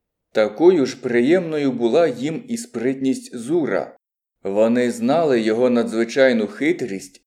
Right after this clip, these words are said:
і те, що велетень слухається його порад. Він розумів їхні жести та неясні слова. Але між ними і Зуром була ніби рівність. Вони любили його майже так само, як любили один одного,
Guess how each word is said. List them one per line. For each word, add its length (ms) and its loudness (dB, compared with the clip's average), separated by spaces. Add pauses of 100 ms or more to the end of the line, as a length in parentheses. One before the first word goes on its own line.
і 180 -8
те, 320 2
що 300 -4
велетень 520 0
слухається 640 -2
його 260 -2
порад. 680 -4 (380)
Він 400 2
розумів 540 0
їхні 380 -4
жести 540 0
та 240 -4
неясні 540 -4
слова. 640 -4 (320)
Але 420 4
між 260 0
ними 400 0
і 80 0
Зуром 640 -2 (120)
була 380 2
ніби 520 0
рівність. 720 -4 (420)
Вони 420 0
любили 500 6
його 220 2
майже 400 0
так 200 -2
само, 380 -2
як 220 -2
любили 480 2
один 500 -2
одного, 600 -4